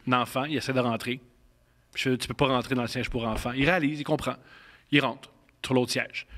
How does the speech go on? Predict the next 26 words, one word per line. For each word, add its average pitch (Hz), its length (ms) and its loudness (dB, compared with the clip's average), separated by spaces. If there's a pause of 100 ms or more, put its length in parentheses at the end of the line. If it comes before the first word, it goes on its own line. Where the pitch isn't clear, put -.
(360)
Puis - 160 -2 (100)
moi, 180 80 6
on - 20 8
se 170 100 2
regarde, 165 240 4
on 143 40 -4
fait, « 233 260 2
Hey, - 140 -6 (540)
on 120 80 -2
a 113 60 0
paniqué 156 300 0
pour 156 140 0
rien. 117 320 2 (500)
C'est - 160 -8
un 120 60 0
gars, 156 400 6 (460)
il 127 100 0
y 131 60 6
a, 131 60 4
il 135 60 0
y - 20 0
en 139 60 0
a 135 40 -2
pas 151 140 -2
de 131 40 -4
danger. 110 360 -8